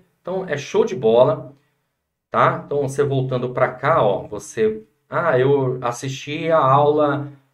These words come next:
eh, de português, agora eu quero fazer o quê? Quero resolver as questões de português. Eu quero assistir às aulas comentadas de português." Você vai clicar aqui e você vai ter acesso a,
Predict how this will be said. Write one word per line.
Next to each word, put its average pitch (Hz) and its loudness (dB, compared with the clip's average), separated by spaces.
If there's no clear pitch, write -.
eh, 123 2
de 127 -4
português, 131 0
agora 117 0
eu 131 -8
quero 139 -2
fazer 147 0
o 156 2
quê? 120 0
Quero 120 -2
resolver 147 0
as 120 -2
questões 139 -4
de 127 -6
português. 127 -6
Eu 113 -2
quero 143 4
assistir 147 -4
às 151 0
aulas 143 0
comentadas 139 -2
de - -10
português." 135 -8
Você - -12
vai 110 -2
clicar 135 -2
aqui 135 -8
e 127 -6
você 131 -4
vai 131 0
ter 139 0
acesso 131 -2
a, 117 0